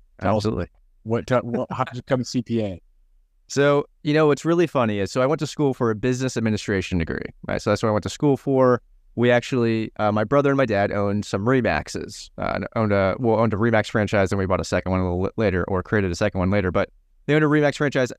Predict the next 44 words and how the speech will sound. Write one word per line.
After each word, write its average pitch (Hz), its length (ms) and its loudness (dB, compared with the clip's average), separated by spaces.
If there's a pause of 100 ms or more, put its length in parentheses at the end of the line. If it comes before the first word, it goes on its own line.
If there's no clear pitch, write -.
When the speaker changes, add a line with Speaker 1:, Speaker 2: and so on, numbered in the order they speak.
(180)
Speaker 2:
and 131 280 -2
they 127 100 0
had 139 140 -2
a 117 60 0
mortgage 139 400 -2
company. 95 360 -8
So 120 280 -2
my 135 160 0
plan 165 320 0
was 131 280 0
just 127 240 -4
to 123 60 -4
come 117 240 -2
back 113 280 0
in 101 100 -4
some 123 260 -2
capacity, 107 840 -2
either 101 180 -2
in 95 80 2
the 98 60 0
mortgage 123 400 2
company 110 500 0
or 101 160 -2
the 92 80 -4
real 127 200 2
estate 98 280 0
company. 92 440 0 (440)
I 117 80 2
got 123 100 4
my 117 80 4
real 127 200 4
estate 123 180 0
license 113 340 0
in 107 80 -4
college, 107 500 0 (240)
and 202 80 0
that's 233 120 4
what 202 60 4
I - 20 0
was 175 60 -4
coming 190 200 0
back 165 180 4
to - 60 -8
do, 139 180 2